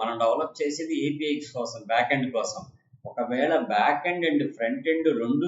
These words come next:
స్ప్రింగ్ బూట్ లోనే చేయాల్సి వస్తే, ఇవి కూడా చూపించాలిగా మనం. అలా చూపించడం కోసం వాడేదే ఈ జేఎస్పీ పేజెస్. అయితే by default గా స్ప్రింగ్ బూట్ లో జేఎస్పీ అనేది పనిచేయదు, జేఎస్పీ పేజెస్ అనేది పనిచేయదు.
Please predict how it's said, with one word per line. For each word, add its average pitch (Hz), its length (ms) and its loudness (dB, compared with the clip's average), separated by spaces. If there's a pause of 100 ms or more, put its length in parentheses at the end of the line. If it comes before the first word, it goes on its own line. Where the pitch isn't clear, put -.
(120)
స్ప్రింగ్ 147 440 -2
బూట్ 147 260 -6
లోనే 143 200 2 (120)
చేయాల్సి 131 500 -2
వస్తే, - 300 -2
ఇవి 202 220 0
కూడా 202 200 4
చూపించాలిగా 185 580 0
మనం. 160 160 -4 (480)
అలా 180 140 4 (160)
చూపించడం 185 500 -4 (100)
కోసం 151 240 -4 (120)
వాడేదే 131 440 4 (260)
ఈ - 40 4 (160)
జేఎస్పీ 110 540 0
పేజెస్. - 440 -14
అయితే 247 220 -2 (200)
by 113 140 2 (180)
default 147 480 0 (120)
గా 92 100 0 (640)
స్ప్రింగ్ 220 480 2
బూట్ 143 240 2
లో 196 80 0 (220)
జేఎస్పీ 147 540 -2
అనేది 117 260 -4 (120)
పనిచేయదు, 131 560 -4 (840)
జేఎస్పీ 127 480 -4
పేజెస్ 131 300 -2
అనేది 175 240 -2
పనిచేయదు. - 480 -2